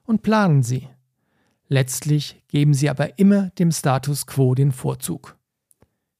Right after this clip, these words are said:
Diese Essenz ist für diejenigen gedacht, die sich nicht genug unterstützt fühlen, um eine Veränderung herbeizuführen.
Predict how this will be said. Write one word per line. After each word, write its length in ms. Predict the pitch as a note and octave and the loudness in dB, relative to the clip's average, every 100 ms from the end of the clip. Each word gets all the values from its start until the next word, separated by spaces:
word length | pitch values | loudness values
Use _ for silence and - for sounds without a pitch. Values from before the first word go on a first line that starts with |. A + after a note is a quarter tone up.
| _ _ - | _ _ 0
Diese 220 | D#3+ D#3+ | 2 2
Essenz 460 | C3 E3+ G3+ G3+ | 0 0 0 -2
ist 240 | - - - | -8 -12 -4
für 140 | D3+ | -4
diejenigen 680 | C3+ G#3 G3+ C#3+ B2+ A#2+ B2+ | 0 4 4 4 2 2 0
gedacht, 540 | B2+ B2 E3+ - - _ _ _ - | -2 -2 -6 -6 -20 _ _ _ -8
die 60 | G3 | -4
sich 220 | A3+ - | -2 2
nicht 360 | G3+ G#3 - | 4 2 -2
genug 360 | - G3 E3 - | 2 4 4 2
unterstützt 580 | F#3 D#3+ - A3 - - | -2 -2 -2 -4 -4 -10
fühlen, 480 | - G#3+ G3+ G3+ B3+ | -2 2 2 2 -2
um 220 | A#3 A#3 | -4 0
eine 160 | A3+ | 0
Veränderung 680 | - G#3+ D#3+ B2+ D3 D3 D#3+ | -2 0 0 2 2 0 -2
herbeizuführen. 840 | - D#3+ C#3 C3+ C3 - C#3+ B2+ | -2 -2 -2 -4 -8 -8 -6 -6